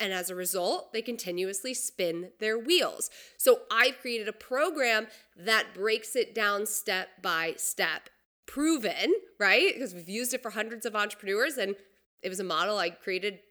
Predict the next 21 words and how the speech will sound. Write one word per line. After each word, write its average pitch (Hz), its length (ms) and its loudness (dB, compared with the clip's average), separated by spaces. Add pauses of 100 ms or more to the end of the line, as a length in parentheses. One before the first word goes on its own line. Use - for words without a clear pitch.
(120)
after 180 260 -8
my 180 200 -2
own 180 260 -4
success. 240 560 2 (720)
It's 240 120 2
a 269 60 0
proven 302 460 0
strategy 214 520 4
to 214 100 -8
solve 185 420 -2
this 180 180 0
problem. - 640 -6 (500)
Then 330 340 4
it's 233 160 2
my 233 400 6
job 262 500 4
to 247 120 -2
share 262 260 4
the 240 140 -4 (120)
benefits. 320 800 2
So 277 300 6